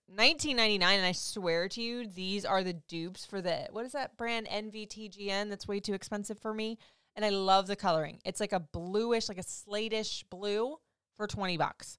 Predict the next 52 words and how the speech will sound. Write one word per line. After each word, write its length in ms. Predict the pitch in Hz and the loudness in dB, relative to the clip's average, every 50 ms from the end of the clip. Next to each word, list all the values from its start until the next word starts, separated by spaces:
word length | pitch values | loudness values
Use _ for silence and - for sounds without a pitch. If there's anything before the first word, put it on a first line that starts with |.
| _ - | _ -6
I'm 100 | - 185 | -4 -2
telling 320 | 185 - 180 170 156 170 175 | 2 4 4 4 2 0 -8
you. 80 | - - - | -12 -12 -12
You 80 | 185 185 | -8 -2
guys 200 | 175 214 196 - | 2 2 2 6
ask 260 | - 190 202 - - | 6 6 6 4 2
me 80 | - 208 | -10 -6
where 160 | 180 190 185 | -2 0 2
I 80 | 185 175 | 2 2
got 160 | 180 170 170 | 2 0 0
these 160 | - 160 - | -2 -8 -8
all 340 | - - 180 170 165 165 165 | -4 0 0 2 2 2 2
of 100 | 165 147 | 0 -2
the 100 | 160 160 | -4 -6
time, 260 | - 165 160 160 147 - | -4 -2 -2 -4 -4 -6
and 80 | 165 170 | -8 -2
every 260 | - 185 170 170 175 | 0 0 0 0 -2
single 160 | - 170 170 | -8 -8 -8
time 160 | 165 170 165 | -8 -10 -10
I'm 100 | 165 156 | -12 -14
like, 160 | 151 151 - - | -14 -16 -14 -14
"Amazon, 460 | 226 277 339 330 302 294 277 269 262 | -14 -14 -14 -12 -12 -10 -10 -10 -6
girl." 380 | 254 254 262 269 277 294 302 _ _ _ _ _ _ _ _ _ _ _ _ | -2 -2 0 0 -2 -4 -6 _ _ _ _ _ _ _ _ _ _ _ _
So 280 | - - 349 311 320 277 | 10 12 12 12 12 12
I'm 160 | 190 285 294 | 10 8 6
gonna 100 | 349 370 | 6 4
put 160 | 320 339 330 | 8 8 10
all 220 | - 269 294 302 294 | 10 12 10 10 8
of 40 | 285 | 6
these 200 | 320 311 285 254 | 4 -4 -4 -2
links 300 | 269 277 277 277 262 - | 0 0 0 0 0 2
up 300 | 196 233 233 247 247 - - | 8 10 10 10 8 8 4
at 200 | 214 220 214 - | 4 4 4 4
the 60 | 214 | 2
blog 300 | 208 214 214 214 214 208 | 4 8 8 8 8 6
at 100 | 208 202 | 4 2
Y 200 | 190 190 190 196 | 4 6 6 6
M 100 | 208 208 | 6 4
S 220 | 202 202 202 - | 2 0 0 0
radio 360 | 202 196 190 190 190 185 180 180 | 0 2 2 4 4 2 2 4
dot 280 | 180 175 156 151 - | 4 4 4 4 2
com. 260 | - 220 226 226 226 | 2 4 4 4 4
I'm 80 | 220 208 | 4 2
also 220 | 190 185 175 196 | 2 2 0 -2
gonna 120 | 180 170 165 | -6 -6 -6
put 200 | - - 185 - | -4 -6 -8 -6
the 80 | 175 | -6
pictures 300 | - 196 190 - - 170 | -8 -8 -8 -8 -8 -10
on 100 | 180 160 | -10 -10
my 100 | 147 147 - - | -10 -8 -4 -4
Instagram 680 | 247 269 262 - - 254 208 226 233 226 220 214 202 | -4 -4 -4 -10 -14 -10 -2 2 4 6 4 4 2
and 140 | 175 175 - | 0 -6 -8